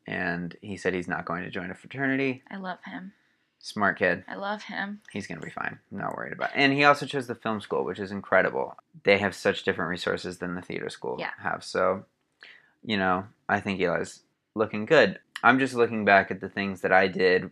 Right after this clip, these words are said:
Speaker 1: where I think college is the period of my life where I made the most mistakes that had the longest lasting impact on my life.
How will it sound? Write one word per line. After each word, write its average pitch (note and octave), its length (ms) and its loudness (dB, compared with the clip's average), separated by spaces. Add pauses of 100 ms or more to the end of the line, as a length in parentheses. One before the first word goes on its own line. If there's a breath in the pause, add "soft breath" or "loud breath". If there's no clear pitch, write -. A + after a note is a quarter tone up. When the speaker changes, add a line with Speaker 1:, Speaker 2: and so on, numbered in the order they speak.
Speaker 1:
where F#2 540 2 (840)
I G2+ 160 8
think G#2 220 -4
college F#2+ 760 4 (180)
is F#2 180 -4
the F#2 140 -6 (360)
period G2+ 320 6
of F#2 100 0
my F#2 140 4
life F2 240 4
where F#2 100 4
I F2+ 60 2
made F2+ 220 -2
the F2 60 -6
most F2 480 -4
mistakes - 920 -8 (520)
that E2+ 840 6 (360)
had G#2 300 -2
the F#2+ 80 0
longest F#2+ 640 0
lasting F#2 760 0 (580)
impact F#2+ 640 2 (760)
on G2 160 0
my F2+ 140 2
life. F2+ 460 2